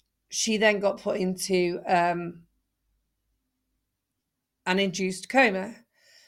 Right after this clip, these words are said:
Uh, sad, cruel twist of fate. She'd literally just lost seven stone on Weight Watchers. She'd been trying really hard and she'd lost a lot of weight, um, and was starting to become much healthier.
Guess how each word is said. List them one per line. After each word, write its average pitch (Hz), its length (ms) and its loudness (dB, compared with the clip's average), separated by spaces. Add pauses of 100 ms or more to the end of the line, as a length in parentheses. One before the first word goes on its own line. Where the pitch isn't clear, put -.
(500)
Uh, - 80 0 (400)
sad, 226 520 6
cruel 226 280 -4
twist - 280 -8
of - 60 -16
fate. 208 180 0
She'd 190 200 -6
literally 214 500 -2
just 196 220 -8
lost 185 240 -4
seven 180 260 -4
stone 202 400 -4
on 175 140 -4
Weight 190 220 0
Watchers. 175 580 -8
She'd 170 300 -8
been 185 140 -4
trying 180 300 -4
really 175 200 -4
hard 196 340 -2
and 190 100 -8
she'd 185 220 -10
lost 180 240 -6
a 175 40 -6
lot 170 160 -2
of 175 80 -4
weight, 180 340 -2 (600)
um, 175 220 -2
and 185 140 -4
was 185 120 -2
starting 202 320 0
to - 100 -8
become 180 440 -6
much 180 280 -6
healthier. 202 680 -2